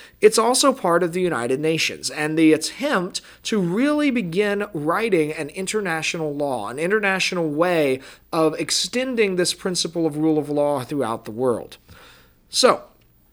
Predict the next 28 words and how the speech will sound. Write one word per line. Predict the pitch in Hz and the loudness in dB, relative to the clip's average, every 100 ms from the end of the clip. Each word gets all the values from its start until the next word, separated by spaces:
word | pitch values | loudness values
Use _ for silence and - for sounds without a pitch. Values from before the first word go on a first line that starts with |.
| _ - - | _ -16 0
for | 190 | 4
all | 254 | 6
that | 233 - | 4 4
to | |
say, | 190 147 | 2 4
I, | 147 143 151 | 6 4 4
I | |
hope | 147 202 | 4 4
my, | 202 175 160 156 | 6 6 6 4
my, | 147 147 143 | 4 4 6
uh, | 135 131 127 | 6 4 2
passion | 120 170 170 - 175 | 0 0 0 2 0
is | 151 | -2
not, | 147 151 - - - | 0 -2 -4 -10 -6
uh, | 139 127 | -2 -2
obscuring | 139 - - 170 165 160 | -4 -4 0 2 2 0
clarity | - 156 131 120 127 | 0 2 4 2 -2
in | 120 | -2
this | 120 127 | -4 -6
episode, | 113 - 117 147 - - - | -6 -6 -4 -4 -6 -20 -4
but | 208 | -2
rule | 214 214 330 349 | 0 2 2 2
of | 185 | 0
law | 185 190 185 | -4 -2 -2
is | 160 | -2
a | 151 | -2
vitally | 131 127 214 220 240 202 175 | -4 -8 -6 0 2 4 4
important | 151 135 - 160 123 120 113 | 2 -2 -2 0 0 -2 -12